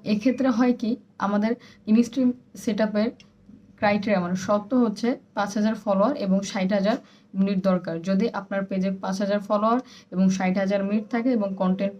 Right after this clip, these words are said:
কোনো ধরনের পলিসি ইস্যু না থাকে, তাহলে Facebook আপনাকে সেই সেটআপটা দেবে এবং সেই সেটআপটা খুব দ্রুত পেয়ে যাবে।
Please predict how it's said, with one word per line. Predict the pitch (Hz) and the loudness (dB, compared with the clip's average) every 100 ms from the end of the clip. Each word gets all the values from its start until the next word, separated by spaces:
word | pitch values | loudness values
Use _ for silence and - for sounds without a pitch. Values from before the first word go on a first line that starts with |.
| - | -4
কোনো | 214 214 | 0 2
ধরনের | 214 214 - | 2 2 0
পলিসি | 214 226 254 | -2 2 0
ইস্যু | 233 226 | 0 0
না | 196 | -2
থাকে, | 190 285 302 | -4 -4 -6
তাহলে | - 190 190 285 - - - - | -4 0 0 0 -6 -20 -20 -4
Facebook | 220 202 226 226 | 0 2 2 0
আপনাকে | 220 226 240 | -2 -2 0
সেই | 269 220 | 0 -2
সেটআপটা | 196 208 196 190 208 | -4 -4 -4 -2 -2
দেবে | 190 202 | -2 -2
এবং | 311 202 196 208 | -2 -2 -6 -8
সেই | - 190 190 | -6 -4 -4
সেটআপটা | - 196 196 254 | -4 -2 -2 -2
খুব | 262 220 | -4 -4
দ্রুত | 196 190 196 | -2 -2 -2
পেয়ে | 190 196 | -2 -2
যাবে। | 185 160 | 0 -2